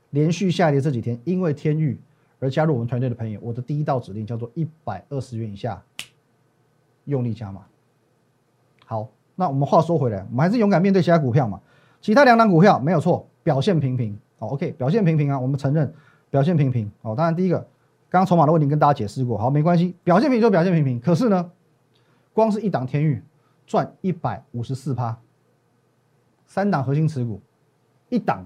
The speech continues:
其中一档赚一百五十四趴，其他两档呢，哦，还没表态，一百五十四趴你去除以三，每一档也赚五成以上啊，每一档也赚五成以上，整体绩效也够漂亮了，好不好，各位？哦，所以说有时候核心持档、核心持股不用多，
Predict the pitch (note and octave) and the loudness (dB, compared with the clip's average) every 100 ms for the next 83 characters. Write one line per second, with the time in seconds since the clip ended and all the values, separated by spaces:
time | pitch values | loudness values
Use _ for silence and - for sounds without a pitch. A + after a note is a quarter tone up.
0 | - - E3+ G3+ G3+ F#3+ A#2 - _ _ | -18 -4 -2 -2 -4 -6 -6 -8 _ _
1 | _ _ F#3+ - D#3+ C#3 B2 C#3+ C3 B2+ | _ _ -6 -2 -2 -2 -2 -4 -6 -4
2 | F3 G#3 F#3 E3+ B2 B2+ C3 B2+ _ _ | 0 2 2 0 -2 -4 -6 -10 _ _
3 | - A2 - E3 F3 F3+ C3 A2+ D3 G2 | -10 -10 -4 -2 0 0 -2 -2 -4 -6
4 | _ _ _ _ _ _ _ _ F#3 D3+ | _ _ _ _ _ _ _ _ -8 -4
5 | C3 B2 A#2+ C3 B2 A2+ - - A#2 G2+ | -4 -6 -6 -6 -6 -8 -12 -8 -6 -6
6 | G2+ G2 G2 _ _ _ _ _ _ C3+ | -8 -12 -14 _ _ _ _ _ _ -6
7 | D#3+ F3 D#3+ D#3+ E3 F3 A#2 B2 G#2+ A#2 | -2 -2 0 0 0 -4 -4 -6 -6 -8
8 | G#2 - _ _ _ _ _ A#2 F#3 F#3+ | -8 -12 _ _ _ _ _ 0 2 2
9 | D3+ F3+ C#3+ B2+ B2 A2 A2 - _ _ | 0 0 -2 -4 -4 -6 -10 -12 _ _
10 | - A3 F#3+ E3 F#3+ C#3+ D#3 D#3 B2+ C3+ | 0 4 4 4 2 2 2 2 2 0
11 | F#2 - - B2 B2 - D3 A2+ F2 G#2 | -4 -16 -8 -4 -4 -2 -2 -2 -6 -12
12 | A2 D#3 C3+ C#3+ C#3 - _ - C#3 F#3+ | -4 -2 0 -2 -4 -14 _ -4 0 0
13 | D3 C#3+ D#3 D#3 A#2 G2+ - _ - E3+ | 0 0 0 -2 -6 -8 -14 _ 0 0
14 | A#3 A3+ F3 C3 A#2 D#3 B2 B2 | 2 -2 -2 -2 -2 -2 -2 -4